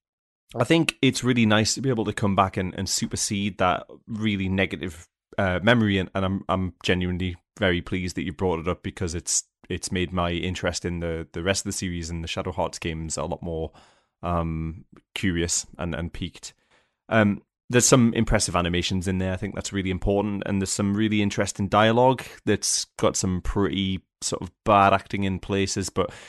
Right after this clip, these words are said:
the, the scene in particular with the, the drunk Adelka and drunk James is, is actually a really, like, strong scene, I feel, because it's, as I mentioned earlier, it's, like, a nice dramatic monologue. It feels like somebody's auditioning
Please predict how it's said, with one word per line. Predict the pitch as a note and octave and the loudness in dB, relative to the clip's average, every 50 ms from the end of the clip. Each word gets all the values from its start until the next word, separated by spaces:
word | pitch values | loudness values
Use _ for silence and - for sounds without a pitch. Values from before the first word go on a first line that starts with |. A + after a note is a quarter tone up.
| - - - _ _ - | -20 -20 -20 _ _ 2
the, | A2+ G#2+ G2+ F#2+ E2+ - - | 4 4 4 4 2 0 -2
the | - | -2
scene | G#2 - - - B2 A#2 A2+ | 0 2 2 4 4 4 4
in | A2 G#2+ | 2 0
particular | - - - - A#2 - - A2 G2 G2+ F#2+ | -2 -6 -8 -8 -8 -6 -6 -4 -2 0 0
with | F#2 F2 F#2+ F2 - - - | 0 0 -2 -4 -4 -8 -6
the, | - F#2+ F#2 F2+ F2+ F2 F2 F2 - | -4 -2 -2 -2 -2 -4 -6 -8 -8
the | - F#2+ | -10 -10
drunk | D#2+ - - G2+ G2 G2 G2 - | -8 0 2 4 4 4 2 0
Adelka | G#2 - F#2+ F2 E2+ - F2+ F2 | 2 2 2 2 2 0 -2 -4
and | F2 E2+ | -2 -2
drunk | - F#2+ F#2 E2 | -2 -2 -2 -2
James | - - F#2 F2+ F#2 F2+ F2 E2 | 0 0 0 0 0 -2 -4 -4
is, | F2 E2 D#2 - - - - _ | -6 -6 -4 -6 -6 -8 -6 _
is | G2+ F2+ G2 | -4 -2 -2
actually | F#2 - - - G2+ F#2 F2+ | -2 -2 -4 -6 -4 -2 -2
a | F2 | -2
really, | E2 F2+ E2+ E2+ F2 E2 E2 E2 - _ _ _ - | -4 -4 -4 -4 -4 -6 -6 -8 -10 _ _ _ -10
like, | F2 E2 - - | -8 -8 -8 -6
strong | - - - - - F#2 E2 F2 F2 F2 | -4 -4 -4 0 0 0 0 0 -2 -4
scene, | - - - F2+ F2+ F2+ | -4 -4 -4 -2 -2 -2
I | |
feel, | F2 - - F#2+ F#2+ F#2 F#2 | -4 -4 -4 -4 -2 -2 -4
because | E2+ F#2 - - E2 - | -4 -8 -8 -10 -10 -10
it's, | D#2 - - - - - | -12 -8 -6 -6 -6 -6
as | - - D2+ D#2 | -8 -10 -10 -8
I | D#2 | -6
mentioned | D#2+ E2 - - E2+ D#2+ | -6 -6 -6 -8 -6 -4
earlier, | F2 E2+ E2+ F2 E2 | -4 -4 -4 -4 -6
it's, | D#2 - - | -6 -6 -8
like, | - - | -8 -6
a | E2 | -6
nice | E2+ F2 E2+ F2 E2+ - - | -4 -4 -4 -4 -2 -4 -4
dramatic | - - F2+ E2 E2+ E2 - - - | -4 -4 -2 0 0 0 -2 -4 -6
monologue. | F2 E2 F2 F2+ F#2 F#2 F#2 F2 | -6 -4 -2 -2 -2 -2 -2 -2
It | F2+ E2+ | -6 -8
feels | - - G#2 G2+ F#2+ E2 | -6 -4 -2 -2 0 -2
like | F2+ E2 - | -2 -4 -4
somebody's | - - F#2+ F2 F2 F#2 F2 E2+ | -6 -6 -6 -4 -4 -6 -6 -6
auditioning | F2+ E2+ D#2 C#2+ - - - - G#2+ G#2 A2 A2 | -6 -6 -2 -2 -2 -2 0 -2 -2 -2 -2 -2